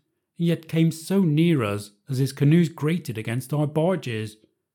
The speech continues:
He left one of his company at the port of Moraquito, by whom we understood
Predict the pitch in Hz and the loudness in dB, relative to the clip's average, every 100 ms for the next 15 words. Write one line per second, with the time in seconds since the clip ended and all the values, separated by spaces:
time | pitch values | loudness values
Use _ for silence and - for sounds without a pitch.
0 | _ _ _ _ _ _ _ 123 110 123 | _ _ _ _ _ _ _ -6 -4 -4
1 | - 107 110 120 120 - 190 - 113 123 | -6 -6 -4 -4 -4 -2 -2 -2 -4 -4
2 | 131 - 160 180 170 110 107 104 107 127 | -6 -4 0 0 -2 -4 -4 -4 -4 -6
3 | 117 107 104 120 _ _ _ - 113 113 | -6 -6 -6 -8 _ _ _ -8 -6 0
4 | 170 151 131 127 117 - 160 123 117 | 2 4 2 -2 -6 -4 0 0 -2